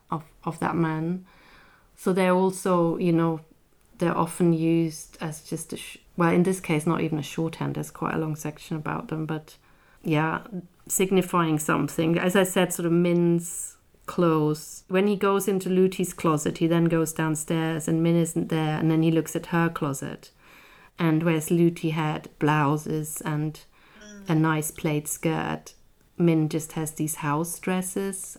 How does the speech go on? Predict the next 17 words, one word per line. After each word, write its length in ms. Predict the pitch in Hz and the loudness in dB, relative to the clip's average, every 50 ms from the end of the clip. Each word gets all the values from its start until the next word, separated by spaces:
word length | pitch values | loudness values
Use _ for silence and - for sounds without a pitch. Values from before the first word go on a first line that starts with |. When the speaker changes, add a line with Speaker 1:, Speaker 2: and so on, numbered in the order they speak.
| - - | -8 -6
Speaker 1:
and 420 | 165 160 160 160 160 160 160 - - | -4 -4 -4 -4 -4 -6 -6 -10 -14
Speaker 2:
Yeah. 280 | 202 202 196 190 190 185 185 - - - - - - | -16 -14 -14 -14 -14 -14 -16 -18 -20 -20 -20 -16 -14
Speaker 1:
so 220 | - - 170 160 | -6 -4 -2 -2
that 240 | 156 160 160 151 - - _ _ _ _ _ - | -2 -2 -6 -6 -10 -16 _ _ _ _ _ -8
this 180 | 160 151 - | -8 -8 -8
contrast 840 | - - - 165 165 165 165 - - 160 156 151 147 - - - - - - | -10 -6 -2 0 0 0 -2 -2 -4 -6 -6 -6 -8 -10 -14 -20 -20 -18 -14
is 160 | - 151 - 170 | -14 -12 -10 -8
often 320 | 165 151 - - 156 151 | -10 -8 -8 -6 -6 -4
there. 260 | 147 147 147 - 147 143 - _ _ _ _ - - | -4 -6 -8 -10 -12 -14 -18 _ _ _ _ -16 -12
Speaker 2:
Wow, 420 | 185 190 190 196 196 196 196 190 | -8 -4 -2 0 2 2 2 2
that's 280 | 190 214 240 - - - | 2 2 2 0 0 -2
so 320 | - - - 226 233 240 | -4 -2 -2 -2 -2 -2
powerful. 840 | 247 - - - 214 226 240 262 269 240 - - - 175 170 170 170 | -2 -2 0 2 4 4 2 2 -2 -6 -8 -10 -10 -8 -6 -4 -4
It's 100 | 214 185 | 0 2
Speaker 1:
Yeah. 360 | 208 214 208 196 190 190 185 | 2 4 4 2 2 0 0
Speaker 2:
so, 320 | 180 180 180 - 220 285 - - - - - - - - - - _ - - - - | 0 0 0 -2 -2 -4 -6 -12 -20 -20 -20 -20 -20 -20 -20 -20 _ -20 -12 -6 -4
it's, 460 | 220 - - - - - - - | -4 -4 -6 -8 -12 -12 -12 -14